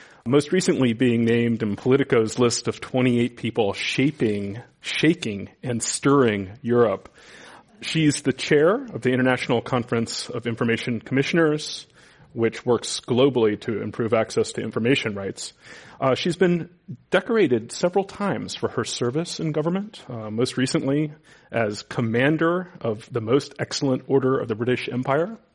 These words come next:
Congratulations, Commander. There could be no better time than now to have a conversation with Commissioner Denham because so many of the most important companies in the world are here in San Francisco, and their operations, of course,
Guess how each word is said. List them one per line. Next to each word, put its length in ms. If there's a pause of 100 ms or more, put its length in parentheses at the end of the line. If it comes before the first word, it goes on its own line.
(460)
Congratulations, 760
Commander. 480 (1040)
There 220
could 200
be 140
no 300
better 260
time 540
than 180
now 360
to 140
have 200
a 80
conversation 840
with 160
Commissioner 540
Denham 480 (100)
because 360
so 400
many 480
of 360
the 200
most 220
important 440
companies 440
in 60
the 60
world 280
are 80
here 340
in 100
San 220
Francisco, 720 (460)
and 120
their 120
operations, 520
of 100
course, 420